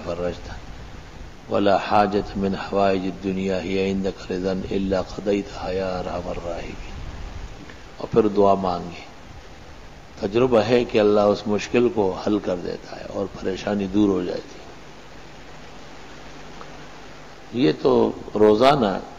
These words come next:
دن میں یا رات میں کسی وقت دو رکعت پڑھ لینا چاہیے، اور حاجات جتنی ہے حق تعالیٰ کے حضور پیش کر دی جائے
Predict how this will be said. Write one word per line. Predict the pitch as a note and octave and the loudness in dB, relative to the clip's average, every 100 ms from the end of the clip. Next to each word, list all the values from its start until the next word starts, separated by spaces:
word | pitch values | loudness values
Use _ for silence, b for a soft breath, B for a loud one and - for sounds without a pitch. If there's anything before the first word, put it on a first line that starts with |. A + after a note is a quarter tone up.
| - G2 | -4 4
دن | A2+ | 4
میں | A#2 G#2+ F#2+ | 6 4 4
یا | F2+ F2 | 4 4
رات | F#2+ G2 - | 4 4 0
میں | F#2 F2+ | -8 -6
کسی | G#2+ - F#2+ | -8 -4 0
وقت | G2 F#2+ G#2+ | 0 0 2
دو | G#2 | 2
رکعت | F#2+ - F#2+ - | 2 -2 -4 0
پڑھ | G2 | 0
لینا | E2+ E2 - | -2 -6 -10
چاہیے، | - - - - - - - - - - - - - - - - | -12 -14 -16 -18 -16 -16 -16 -16 -16 -16 -16 -18 -18 -18 -20 -4
اور | - | -2
حاجات | G2+ G#2+ G#2 G#2 A#2+ B2 - | 2 6 6 10 10 8 4
جتنی | A2+ - B2 B2 | -2 0 4 6
ہے | B2+ C3 | 6 4
حق | - G2+ - | 2 -4 0
تعالیٰ | G#2 G2+ A2 G#2 - | 6 8 8 4 2
کے | |
حضور | F2+ G2+ G2+ A#2 F#2+ | 0 2 6 4 4
پیش | G2+ F2+ - | 0 -2 -4
کر | - - | -6 -6
دی | - | -12
جائے | - - | -12 -16